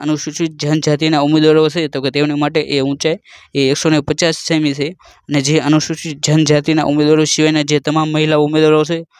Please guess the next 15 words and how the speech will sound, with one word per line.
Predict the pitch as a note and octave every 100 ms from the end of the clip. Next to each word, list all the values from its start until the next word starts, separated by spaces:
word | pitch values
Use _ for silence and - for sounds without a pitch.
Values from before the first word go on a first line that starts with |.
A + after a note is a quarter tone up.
| _ -
તો |
કે | C#3+
તેમની | C#3 D3 D#3
ઊંચાઈ | D3+ D3 E3 D3+ _ _ _ _ _ - _ -
એ | C#3+ C3+
એકસો | C#3 D#3+
ને | D3+
પંચાવન | C#3 D3+ D#3 D#3+ D#3
સેમી | D#3+ D3+ D3
રાખવામાં | C#3+ C3+ D3 C#3
આવી | C3
છે. | C3+ - _ - - -
ત્યારબાદનો | D3 D#3 E3 E3 D#3 D3 C#3
ચોવીસમો | D#3 D#3+ F3
સવાલ, | E3 D#3 D3+